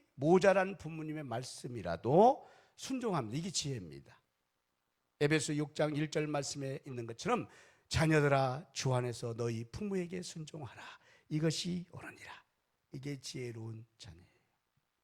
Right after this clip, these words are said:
이게 자녀의 센스예요. 오늘 본문 이십 절에도 지혜로운 아들은 아비를 즐겁게 하여도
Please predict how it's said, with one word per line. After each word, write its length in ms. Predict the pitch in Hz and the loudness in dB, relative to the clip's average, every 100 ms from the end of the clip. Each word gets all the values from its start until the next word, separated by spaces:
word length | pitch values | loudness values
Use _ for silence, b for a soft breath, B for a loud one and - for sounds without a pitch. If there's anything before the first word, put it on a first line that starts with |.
| _ _ | _ _
이게 340 | 143 147 156 160 _ | -8 -4 -4 -6 _
자녀의 380 | - 135 123 127 | -12 -10 -8 -10
센스예요. 500 | 117 - 113 - - _ _ _ _ _ _ _ _ _ _ _ _ _ _ _ _ _ _ _ - | -10 -10 -10 -14 -20 _ _ _ _ _ _ _ _ _ _ _ _ _ _ _ _ _ _ _ 0
오늘 160 | 220 | 2
본문 260 | 214 226 214 | 2 0 -2
이십 240 | 202 - | -4 -6
절에도 520 | 220 190 185 185 180 b b | -2 -2 0 0 -2 b b
지혜로운 680 | - - 208 240 285 285 285 | 0 0 4 6 10 10 8
아들은 520 | 156 131 147 92 73 - _ _ _ _ _ _ _ _ _ _ _ _ _ 107 95 _ _ _ _ | 6 2 -2 -4 -10 -18 _ _ _ _ _ _ _ _ _ _ _ _ _ _ _ _ _ _ _
아비를 460 | - 185 269 269 240 | 4 6 8 6 4
즐겁게 460 | - 208 180 - | 2 4 0 0
하여도 320 | 127 110 - | -6 -8 -16